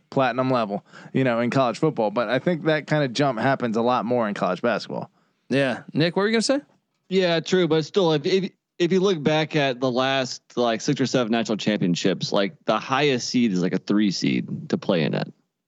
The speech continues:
Speaker 2: No,
Speaker 3: So
Speaker 2: no, no, no, to
Speaker 3: usually,
Speaker 2: win it,
Speaker 3: almost
Speaker 2: right?
Speaker 3: every year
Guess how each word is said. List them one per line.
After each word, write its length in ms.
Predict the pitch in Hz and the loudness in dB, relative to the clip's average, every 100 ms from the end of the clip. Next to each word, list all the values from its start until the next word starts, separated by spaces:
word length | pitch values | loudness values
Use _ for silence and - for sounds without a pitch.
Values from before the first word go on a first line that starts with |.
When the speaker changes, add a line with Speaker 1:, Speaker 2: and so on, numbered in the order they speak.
| _ _ - | _ _ -2
Speaker 2:
No, 100 | 165 | 2
Speaker 3:
So 60 | 160 | 4
Speaker 2:
no, 100 | 135 | 4
no, 0 | |
no, 60 | |
to 20 | |
Speaker 3:
usually, 720 | 135 190 247 247 254 214 185 180 | 4 4 4 4 4 4 4 4
Speaker 2:
win 160 | 208 | 2
it, 80 | 151 | 2
Speaker 3:
almost 200 | 160 165 | 2 2
Speaker 2:
right? 100 | 147 | 2
Speaker 3:
every 180 | 185 220 | 0 -2
year 420 | 180 170 170 160 | 0 2 2 -2